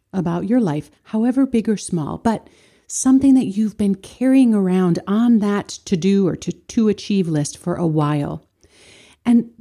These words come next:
spend some time to think a little bit compassionately about how much emotional capital you're spending on having that unmet goal,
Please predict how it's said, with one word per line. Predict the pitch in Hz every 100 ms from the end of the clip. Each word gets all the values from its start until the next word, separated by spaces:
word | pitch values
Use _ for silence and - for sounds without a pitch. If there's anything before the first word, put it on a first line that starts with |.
| - _ _
spend | - - 359 381
some | 381
time | 339 208 185
to |
think | 175 175 180
a | 180
little | 165 160
bit | 156 -
compassionately | - 262 240 196 - 147 185 156 156
about | 220 220 -
how | - 247 262
much | 285 294
emotional | 208 190 190 208 - 214
capital | 196 - 196 196 147 147 - _ _ -
you're | 214
spending | - - - 247 262 165 143 156 180 _ _ _ _ _
on | 208 226 226
having | 190 226 214 185 175
that | 160 156 165 - _ -
unmet | 175 170 156 - -
goal, | 156 151 156